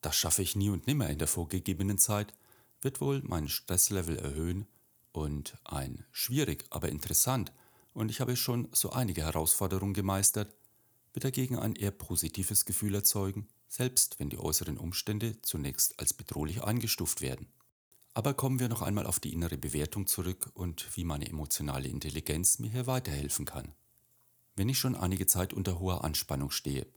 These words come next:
also Stress habe und mir mein Körper signalisiert, "Hey du,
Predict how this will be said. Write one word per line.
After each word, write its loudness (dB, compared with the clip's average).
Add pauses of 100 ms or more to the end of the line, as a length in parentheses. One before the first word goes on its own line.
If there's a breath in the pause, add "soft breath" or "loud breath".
(120)
also -2
Stress 2
habe 2
und -4
mir 0
mein 0
Körper -2
signalisiert, 2 (240 soft breath)
"Hey 0
du, -2